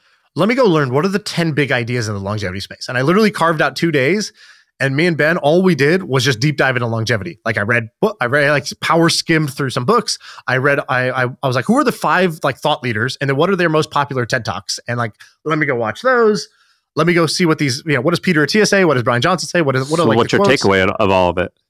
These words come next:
Speaker 1: My takeaway was that the big ideas, and this is, like, somebody who's a big longevity person will, will argue with me 'cause I'm gonna do the short version of this. But the big idea is essentially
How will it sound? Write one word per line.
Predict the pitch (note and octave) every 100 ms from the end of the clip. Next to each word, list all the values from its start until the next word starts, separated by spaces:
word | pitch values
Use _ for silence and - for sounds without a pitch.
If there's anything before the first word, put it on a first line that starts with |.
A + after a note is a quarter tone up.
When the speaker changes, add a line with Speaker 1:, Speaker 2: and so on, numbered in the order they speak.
| _ _ _ _ _ _ _ _ _ -
Speaker 1:
My | D3
takeaway | C#3 - A3 A3+ G#3 F3 D3
was | C#3
that | B2 A#2 A#2 -
the | A2+ C3
big | A2 - E3+ F#3+ G3+ D#3+
ideas, | C#3+ B2+ A2 F2+ F#2+ B2+
and | C3 B2+
this | A#2+
is, | A2+
like, | A#2 G#2 - _ _
somebody | - F3 E3+ D#3
who's | D3
a | A2+
big | C3
longevity | A2+ A2+ A2+ G#2
person | G#2 G2+ G#2+
will, | G2
will | G#2 F#2+
argue | - F#2+ F#2
with | E2+
me | F2
'cause | F2 F#2+
I'm | F#2+
gonna | G2
do | F#2 A2 G#2
the | - A#2
short | - C#3+ C3+
version | - G2 F#2
of | D2+
this. | C2+ -
But | C3+
the | C#3+
big | A2 G3 A3
idea | F3 C#3+ B2+
is | B2+ G#2+
essentially | A2 A#2+ A#2+ - G#2 F#2+